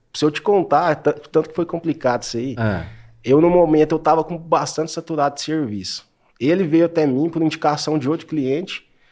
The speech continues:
Speaker 1: é, precisando de serviço. E eu, na época, neguei. Falei, "Cara, eu tô muito apertado, não vou poder pegar, vamos deixar isso pra depois, porque tô muito apertado, vou te indicar outra pessoa pra fazer serviço pra você." E, na época, indiquei meu pai, que também trabalhava no ramo.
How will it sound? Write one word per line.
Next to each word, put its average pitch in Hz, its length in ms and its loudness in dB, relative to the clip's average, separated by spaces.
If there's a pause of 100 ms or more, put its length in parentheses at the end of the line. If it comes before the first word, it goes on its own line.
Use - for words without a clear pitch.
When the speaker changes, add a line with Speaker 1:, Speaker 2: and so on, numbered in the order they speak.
(340)
Speaker 1:
é, 113 640 -2
precisando 143 640 0
de 113 100 -6
serviço. 131 720 -4 (340)
E 135 100 4
eu, 175 160 6
na 170 140 4
época, 160 260 2
neguei. 170 400 2
Falei, 107 160 -12
"Cara, 151 240 0
eu 113 40 -6
tô 131 100 -4
muito 156 200 -2
apertado, 143 540 0
não 135 80 -4
vou 135 80 -8
poder 131 260 -2
pegar, 120 500 0
vamos 131 220 -2
deixar 131 280 -6
isso - 120 -8
pra 117 100 -10
depois, 143 760 -4 (500)
porque 131 540 0
tô 131 80 0
muito 147 200 -2
apertado, 139 420 0
vou 135 100 -4
te 151 120 -4
indicar 135 320 -2
outra 165 240 0
pessoa 143 400 -2
pra 143 120 -10
fazer 120 180 -6
serviço 120 340 -6
pra 120 140 -4
você." 123 520 -4 (420)
E, 175 280 2
na 175 160 4
época, 170 200 4
indiquei 180 260 2
meu 180 200 2
pai, 156 280 2
que - 80 -12
também 123 220 -2
trabalhava 147 460 0
no 196 80 -4
ramo. 127 340 -4